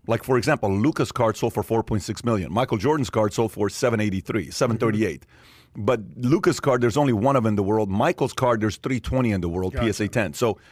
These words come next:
Speaker 1: you have to know
Speaker 2: What do you
Speaker 1: the
Speaker 2: mean concurrently playing? Like,
Speaker 1: So,
Speaker 2: oh,
Speaker 1: so,
Speaker 2: you mean
Speaker 1: so
Speaker 2: currently
Speaker 1: if they're
Speaker 2: playing?
Speaker 1: currently playing, it's
Speaker 2: Okay,
Speaker 1: a bigger
Speaker 2: gotcha.
Speaker 1: upside.
Speaker 2: Yeah, yeah,
Speaker 1: Or,
Speaker 2: yeah.
Speaker 1: or for example, if you own a, uh, if you own a, uh, Mickey P S A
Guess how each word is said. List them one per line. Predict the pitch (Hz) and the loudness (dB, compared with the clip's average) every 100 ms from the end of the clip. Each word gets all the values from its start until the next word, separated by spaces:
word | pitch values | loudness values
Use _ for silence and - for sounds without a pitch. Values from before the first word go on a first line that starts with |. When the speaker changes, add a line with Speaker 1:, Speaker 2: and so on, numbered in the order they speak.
| - _ | -20 _
Speaker 1:
you | 117 | -2
have | 131 160 | 0 0
to | 160 | 0
know | 139 135 131 | 2 2 2
Speaker 2:
What | 117 | 2
do | |
you | |
Speaker 1:
the | 170 | 0
Speaker 2:
mean | 175 143 | -2 -6
concurrently | 170 143 - 160 143 135 | -10 -10 -8 -6 -6 -10
playing? | 113 139 117 107 117 - | -10 -12 -12 -14 -20 -12
Like, | 123 | -2
Speaker 1:
So, | - - | 0 2
Speaker 2:
oh, | 185 | 0
Speaker 1:
so, | 160 | 0
Speaker 2:
you | 180 | -2
mean | 170 | 0
Speaker 1:
so | - | 0
Speaker 2:
currently | 240 240 143 | 0 2 0
Speaker 1:
if | 117 | 0
they're | 110 | 0
Speaker 2:
playing? | 104 | 0
Speaker 1:
currently | 98 135 190 165 - 120 | 0 0 2 0 -2 -4
playing, | - 120 120 | -2 0 0
it's | 135 | 0
Speaker 2:
Okay, | 135 135 | 0 2
Speaker 1:
a | |
bigger | - 156 | 2 2
Speaker 2:
gotcha. | 131 113 | 0 0
Speaker 1:
upside. | - - 110 110 | -4 -2 -2 -2
Speaker 2:
Yeah, | 135 180 | 0 2
yeah, | 190 | 4
Speaker 1:
Or, | 147 123 110 - _ _ - | 4 2 -2 -14 _ _ -2
Speaker 2:
yeah. | |
Speaker 1:
or | 160 156 | 2 2
for | 135 135 | 0 0
example, | 120 101 135 135 131 123 | -2 0 -2 0 -2 -2
if | 117 - | -4 -2
you | 117 - | -4 0
own | 139 143 139 - | 0 0 -2 -2
a, | 127 120 113 110 _ _ _ _ - | 0 2 2 -2 _ _ _ _ -2
uh, | 120 120 - | 2 4 2
if | 120 - | -2 -2
you | 147 | -2
own | 143 143 135 | 0 0 0
a, | 127 120 117 113 | 0 0 2 2
uh, | 110 101 - | 2 0 -2
Mickey | 110 120 156 - 160 160 | -2 0 0 -2 -6 -6
P | 147 - 147 160 | -8 -8 0 0
S | - 147 | 0 -2
A | 135 | -2